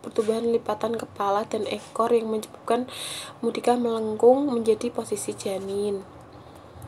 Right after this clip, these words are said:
Nah, ini. Nah, beberapa sel lapisan parietal mesoderm lempeng lateral yang melapisi dinding tubuh rongga primitif menjadi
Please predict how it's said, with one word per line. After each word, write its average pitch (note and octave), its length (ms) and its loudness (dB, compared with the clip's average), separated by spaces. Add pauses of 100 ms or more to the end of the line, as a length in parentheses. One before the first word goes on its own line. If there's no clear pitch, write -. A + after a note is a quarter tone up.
(1500)
Nah, G3+ 160 -14 (600)
ini. G3+ 400 -6 (1900)
Nah, G3+ 160 -4
beberapa A#3 480 2
sel B3+ 480 6
lapisan A#3+ 640 0
parietal A3 560 0
mesoderm G#3 720 -2
lempeng G3+ 640 -4 (320)
lateral G#3 720 2 (1700)
yang A#3 160 6
melapisi A#3 480 2
dinding G#3+ 400 -4
tubuh G#3+ 320 0
rongga G#3+ 560 0 (400)
primitif G#3+ 560 2
menjadi A3 640 0